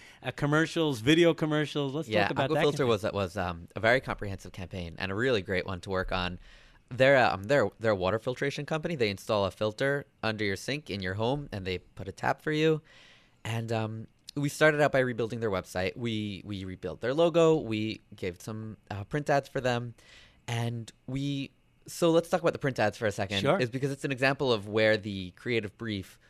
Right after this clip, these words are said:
Speaker 2: where it really helps you find the
Speaker 1: Sure.
Speaker 2: information that you're looking for.
Speaker 1: Mm-hmm.
Speaker 2: And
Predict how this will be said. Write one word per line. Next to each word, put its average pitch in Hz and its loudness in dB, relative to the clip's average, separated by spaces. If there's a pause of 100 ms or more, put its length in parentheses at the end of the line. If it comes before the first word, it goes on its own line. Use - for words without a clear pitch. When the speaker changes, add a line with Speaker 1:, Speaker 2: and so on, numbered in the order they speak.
(200)
Speaker 2:
where 139 8
it 98 2
really 120 2
helps 117 2
you 107 -4
find 107 0
the 95 -2
Speaker 1:
Sure. 139 2
Speaker 2:
information 104 0
that - -8
you're 95 -2
looking 107 -6
for. 90 -6 (180)
Speaker 1:
Mm-hmm. 101 -18 (140)
Speaker 2:
And 123 -4